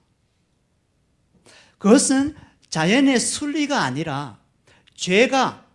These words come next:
죄의 세력인 마귀가 아담에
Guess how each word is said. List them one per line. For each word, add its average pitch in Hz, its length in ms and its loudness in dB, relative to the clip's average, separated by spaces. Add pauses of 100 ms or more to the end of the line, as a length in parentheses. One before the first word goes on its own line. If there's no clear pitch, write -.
(300)
죄의 220 280 2
세력인 247 760 2 (180)
마귀가 214 760 0 (360)
아담에 233 800 0